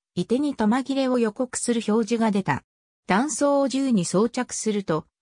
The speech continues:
残弾表示窓の真後ろに弾倉を止めレバーが配置しているため、射撃姿勢にある射手が残弾表示を目視できる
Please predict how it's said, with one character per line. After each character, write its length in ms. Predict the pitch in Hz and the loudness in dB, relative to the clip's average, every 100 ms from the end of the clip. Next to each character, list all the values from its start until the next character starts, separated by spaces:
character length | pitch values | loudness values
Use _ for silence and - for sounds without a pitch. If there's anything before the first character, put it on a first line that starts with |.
| _ | _
残 320 | 185 208 294 | 0 2 2
弾 120 | 269 | 0
表 300 | 269 277 277 | 0 0 0
示 100 | 254 | 0
窓 240 | 277 277 240 | -2 0 2
の 140 | 208 | 2
真 120 | 175 | 4
後 360 | 180 262 254 226 | 2 2 0 0
ろ 40 | |
に 140 | 185 165 | 0 0
弾 200 | 175 226 | 0 0
倉 280 | - 277 277 | 0 0 0
を 160 | 269 | -2
止 180 | - 262 | -2 0
め 120 | 269 | 2
レ 140 | 285 285 | 2 2
バ 260 | 226 202 | 2 2
ー 20 | |
が 200 | 165 156 - _ - | 2 0 -2 _ -6
配 240 | - 254 | 0 0
置 220 | 294 269 | 0 -4
し 100 | - | -4
て 140 | - 247 | 0 0
い 100 | 226 | 2
る 120 | 233 | 0
た 120 | 185 | 0
め、 200 | 170 165 _ _ | 0 -2 _ _
射 200 | - 175 | -4 0
撃 240 | 214 294 - | 2 0 -6
姿 400 | - - 285 247 | -8 -4 0 2
勢 40 | |
に 140 | 202 196 | 2 2
あ 80 | |
る 100 | 214 202 | 2 0
射 60 | |
手 200 | - 190 | 0 -2
が 240 | 175 165 - _ _ | 0 0 -2 _ _
残 300 | - 190 294 | 0 2 2
弾 140 | 269 269 | 0 0
表 280 | 285 277 | 2 0
示 140 | 208 185 | 2 2
を 60 | |
目 240 | 170 208 - | 2 0 -2
視 220 | - 190 | -6 -2
で 100 | 196 | -2
き 160 | - 185 | -2 -2
る 160 | 165 | -2